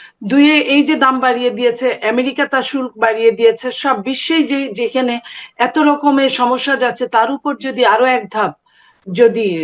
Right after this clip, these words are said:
গ্যাসের দামটা ফ্যাক্টরিগুলোর জন্য বাড়ে, তাহলে আমাদের দেশের মানুষগুলোর ফিউচারটা কি হবে আমি জানি না। এই সময়টায় কোথায় আমাদের আন্দোলনের জন্য প্রস্তুত থাকা দরকার। আন্দোলনের শুধু প্রস্তুত না, আমাদের আন্দোলনের নামা, আমার ধারণায়,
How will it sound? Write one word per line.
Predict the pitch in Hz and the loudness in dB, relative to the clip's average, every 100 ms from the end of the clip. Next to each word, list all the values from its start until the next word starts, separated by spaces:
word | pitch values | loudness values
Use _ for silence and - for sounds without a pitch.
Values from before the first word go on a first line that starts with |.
| - 170 | -8 -2
গ্যাসের | 214 196 277 247 | 0 2 0 0
দামটা | 254 254 196 240 220 190 | 0 -2 -2 -2 -2 -4
ফ্যাক্টরিগুলোর | 214 196 254 269 262 262 214 | -6 -6 -4 -4 -2 -2 0
জন্য | 254 254 | 0 2
বাড়ে, | 202 202 185 | 0 0 -2
তাহলে | 196 233 247 | -6 -2 0
আমাদের | 226 233 254 208 | 0 -2 -4 -4
দেশের | 240 - 247 _ _ _ - | -4 -4 -8 _ _ _ -6
মানুষগুলোর | 214 214 214 196 214 240 262 | -2 -2 -2 -6 -6 -4 -4
ফিউচারটা | 262 247 262 262 294 294 262 | -6 -6 -4 0 -2 0 -4
কি | - 226 | -4 -2
হবে | 202 190 180 | 0 0 0
আমি | 190 196 | -2 -2
জানি | 214 202 175 | -2 0 -2
না। | 156 139 - - - | -4 -6 -14 -18 -2
এই | 277 302 | 2 2
সময়টায় | 294 277 277 285 269 | 4 2 2 0 -2
কোথায় | 269 285 277 285 | -2 -4 0 2
আমাদের | 233 226 233 254 - | 2 2 2 0 0
আন্দোলনের | 269 269 285 277 269 262 190 | 0 2 0 0 -2 -4 -4
জন্য | 233 233 247 254 | -2 0 0 -2
প্রস্তুত | 254 302 - 302 294 | 0 -2 0 -4 -2
থাকা | 220 220 | -2 -2
দরকার। | 190 170 196 175 | -2 -2 0 0
আন্দোলনের | - 254 254 277 285 277 | 2 2 2 2 2 0
শুধু | - 240 | -4 -8
প্রস্তুত | - 294 294 302 294 | -2 -2 -2 -6 0
না, | 233 | -2
আমাদের | 202 185 214 | -2 -4 0
আন্দোলনের | 196 202 208 233 240 254 | 0 0 -2 -2 -2 -2
নামা, | 226 196 214 311 _ _ _ _ - | -2 -2 -2 -4 _ _ _ _ 0
আমার | 302 339 330 | 2 4 2
ধারণায়, | 226 220 214 160 131 | 0 0 0 -2 -6